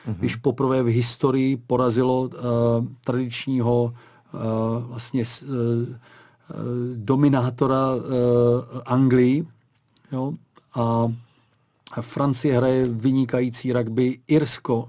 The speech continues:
Speaker 2: eh, podle mě je teď světovým lídrem, což taky nebylo. Eh, a ty týmy ze severní polokoule, eh, převzaly, eh, otěže výkonnosti.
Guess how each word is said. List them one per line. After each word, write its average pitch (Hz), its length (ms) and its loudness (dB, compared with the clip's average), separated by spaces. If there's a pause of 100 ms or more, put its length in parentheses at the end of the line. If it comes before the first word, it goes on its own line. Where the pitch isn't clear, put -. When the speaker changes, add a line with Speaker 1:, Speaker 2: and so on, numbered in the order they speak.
Speaker 2:
eh, 135 40 -6 (420)
podle 120 240 -2
mě 127 140 2
je 123 60 2
teď 120 240 -4
světovým 131 480 0
lídrem, 123 600 2 (460)
což - 180 -8
taky - 260 -6
nebylo. 120 540 2 (520)
Eh, 180 40 -12 (640)
a 117 340 0 (500)
ty 123 140 -4
týmy 135 320 0
ze 120 120 0
severní 131 480 0
polokoule, 127 760 0
eh, - 480 -18 (920)
převzaly, 139 760 2 (320)
eh, - 40 -14 (240)
otěže 131 420 2
výkonnosti. 127 800 0